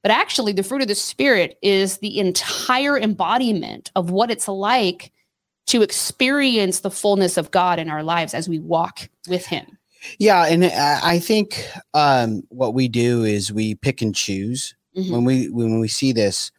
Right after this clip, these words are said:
Speaker 2: like you said, we're, "Oh, that's, that's, that's nice." Like, it's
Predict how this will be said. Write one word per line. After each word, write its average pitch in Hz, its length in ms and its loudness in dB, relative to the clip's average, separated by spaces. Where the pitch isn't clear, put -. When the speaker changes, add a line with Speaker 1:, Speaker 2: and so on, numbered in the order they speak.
Speaker 2:
like 104 220 -4
you 120 80 2
said, 95 300 -2
we're, 101 300 -2
"Oh, 180 140 2
that's, 156 300 0
that's, - 400 0
that's 139 320 -2
nice." 101 240 -4
Like, 165 180 2
it's 196 220 0